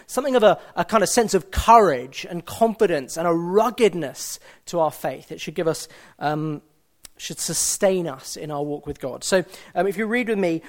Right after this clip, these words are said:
we're gonna look specifically at verses thirteen to fifteen today,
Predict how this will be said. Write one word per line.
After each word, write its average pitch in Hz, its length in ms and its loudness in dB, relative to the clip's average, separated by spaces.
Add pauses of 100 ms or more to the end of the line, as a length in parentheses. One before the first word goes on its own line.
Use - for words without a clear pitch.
we're 202 80 -2
gonna 269 140 2
look 285 220 4
specifically 233 840 -2
at 180 180 -4
verses 185 600 2
thirteen 202 500 2
to 165 80 -2
fifteen 156 800 -2
today, 160 460 -2